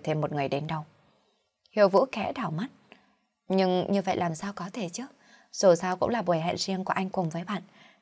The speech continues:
Thêm tôi nữa thì sẽ làm trở lại hai người. Như vậy... Diêm Đằng từ chối cho ý kiến mà nhướng mày rậm. Nếu như cô cảm thấy không thoải mái, vậy thì tôi có thể đưa cô về nhà trước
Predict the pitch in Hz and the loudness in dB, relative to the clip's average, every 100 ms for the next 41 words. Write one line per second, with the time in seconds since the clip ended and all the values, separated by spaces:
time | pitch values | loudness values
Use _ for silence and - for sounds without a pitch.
0 | - 190 175 180 165 185 214 - - 190 | 0 2 2 0 2 0 -4 -6 0 2
1 | - 226 170 180 160 - - 214 202 170 | 4 2 0 0 0 -2 -6 -6 -6 -8
2 | - _ _ _ _ _ _ - 160 143 | -12 _ _ _ _ _ _ 0 4 4
3 | - 143 139 143 147 _ _ _ _ _ | 2 -2 -4 -8 -12 _ _ _ _ _
4 | _ - 170 156 156 147 156 151 151 147 | _ 2 4 6 2 2 2 2 2 2
5 | 165 196 170 170 170 302 196 160 277 269 | 0 0 0 2 0 2 0 0 -4 -4
6 | 156 160 147 - _ _ _ _ _ - | -2 -2 -4 -8 _ _ _ _ _ 0
7 | 156 170 165 156 151 151 131 143 175 156 | 4 4 4 6 6 2 0 -2 -2 -2
8 | 143 135 139 175 - _ _ _ _ - | -4 -4 -8 -10 -16 _ _ _ _ 4
9 | 156 156 156 151 156 180 151 151 - 156 | 4 6 6 4 4 2 4 2 2 2
10 | 156 143 139 - 202 | 2 0 -4 -6 -10